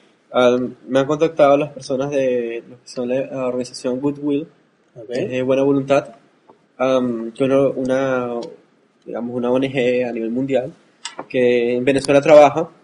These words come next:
Speaker 1: para, para incorporar a jóvenes con discapacidad en el mundo laboral,
Speaker 2: Mm.
Speaker 1: eh, de temprana edad. Y bueno, de, la, la idea, ellos tienen, también son partners o trabajan con Microsoft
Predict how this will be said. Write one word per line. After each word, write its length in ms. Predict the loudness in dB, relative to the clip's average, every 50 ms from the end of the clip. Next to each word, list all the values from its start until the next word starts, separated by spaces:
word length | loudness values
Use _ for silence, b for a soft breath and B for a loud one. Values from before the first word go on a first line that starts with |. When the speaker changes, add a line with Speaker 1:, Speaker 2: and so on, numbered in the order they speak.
| _ _ _ _ _ _ _ _ _ _ -20 _ _ -8 0
Speaker 1:
para, 420 | 2 2 4 4 4 2 2 0 -4 -8 _
para 300 | 0 0 2 2 2 0
incorporar 420 | 0 0 -2 0 2 4 6 6 6
a 100 | 4 4
jóvenes 300 | 2 0 0 0 -2 -4
con 120 | -6 -6
discapacidad 580 | -6 -6 -10 -6 -6 -4 -4 0 2 2 2 2
en 100 | -2 -4
el 60 | -4
mundo 200 | -4 -2 0 2
laboral, 400 | 2 4 4 4 2 0 -2 -6 _ _ _ _ _ _ _ _ -20
Speaker 2:
Mm. 280 | -18 -16 -16 -14 -12 -10
Speaker 1:
eh, 240 | -8 -8 -6 -6 -6
de 160 | -6 -6 -4
temprana 340 | -2 -2 0 2 0 2 2 2
edad. 280 | 2 0 0 -2 -6 b b b b b b b b 0
Y 100 | 6 6
bueno, 360 | 8 10 8 8 6 2 -4 -10 -4
de, 560 | -2 0 2 2 2 0 0 -2 -2 -4 -6 -10 _ _ -20 -20 -20 _ _ _ _ _ _ _ _ _ _ _ _ -14
la, 440 | -8 -4 0 2 2 2 2 -2 -8 -20 _ _ -18 -14 -8
la 120 | -4 -2 0
idea, 220 | 2 2 2 2
ellos 180 | 2 0 0 2
tienen, 560 | 2 2 2 2 0 -2 -2 -4 -6 -6 -2
también 420 | -2 0 2 2 2 2 2 -2
son 400 | -2 -2 -4 -2 -2 -4 -8 -6
partners 500 | 0 0 2 2 2 0 -2 -6 -6 -6
o 80 | -8 -6
trabajan 380 | -4 0 0 0 0 -2 -4 -6
con 160 | -6 -4 -2
Microsoft 460 | -2 -4 -4 -8 -10 -10 -10 -10